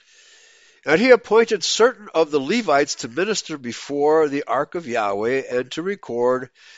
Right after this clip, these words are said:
and to thank and praise Yahweh, the God of Israel. Asaph, the chief, and next to him Zechariah, Jael, or Jael, and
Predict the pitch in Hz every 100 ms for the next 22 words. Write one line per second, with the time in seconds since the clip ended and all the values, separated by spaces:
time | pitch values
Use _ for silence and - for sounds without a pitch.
0 | _ 127 120 135 - 156 165 185 131 117
1 | - 156 185 175 135 139 127 131 131 135
2 | 123 113 110 123 135 143 220 247 196 170
3 | 127 90 - _ _ _ _ _ _ _
4 | _ _ _ _ _ _ _ _ _ _
5 | _ _ 185 294 - - 92 104 - -
6 | - _ _ _ - 110 - 269 262 151
7 | - - _ - 135 120 190 240 - 170
8 | 170 131 107 170 139 131 214 202 117 98
9 | 151 165 _ _ _ _ _ _ _ _
10 | _ _ - 147 208 170 98 110 185 220
11 | 175 _ _ _ _ _ 107 92 120 135
12 | 156 95 92 147 170 _ _ _ _ _
13 | _ _ _ _ _ _ - 143 147 127